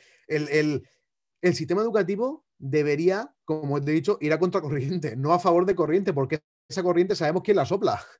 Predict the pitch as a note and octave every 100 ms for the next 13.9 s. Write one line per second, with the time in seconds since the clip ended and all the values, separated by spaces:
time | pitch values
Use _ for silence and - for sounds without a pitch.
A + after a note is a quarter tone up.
0 | _ _ - - D#3+ F3+ E3 F#3+ F#3 D3+
1 | F3 F3 F3+ F3+ F#3 F3+ F3 F3 F3 F3+
2 | G3+ G3 G3+ G3 E3 D3 F#3+ D3 D3 D#3+
3 | D#3 D#3 D#3+ C#3+ C#3+ E3 D#3+ D#3+ E3+ E3
4 | D#3+ E3 B2 D#3+ E3 E3 D#3+ G3+ - D#3
5 | D3+ - _ - C3+ D3 C#3+ B2+ B2+ F3
6 | F3 G2 _ _ _ _ - F#3 F3 C#3+
7 | E3+ G3+ A3 G3+ F3+ G#3 F3 D3 C3 D3+
8 | F3+ F#3 E3+ F#3+ G#3 A#3+ - C#3+ C3 -
9 | F#3 F#3 B2+ F#2 _ - C3 C3+ F3+ F#3
10 | F#3 F#3+ G3+ B3+ _ _ - C3 A2+ -
11 | A2 E3+ G#3+ - B2+ C#3+ D#3 C#3 E3+ C#3
12 | A#2+ B2 E3 D3 F#3+ F#3+ F#3+ A#3+ _ _
13 | _ C3 B2 F3+ F3 F3 A3 G#2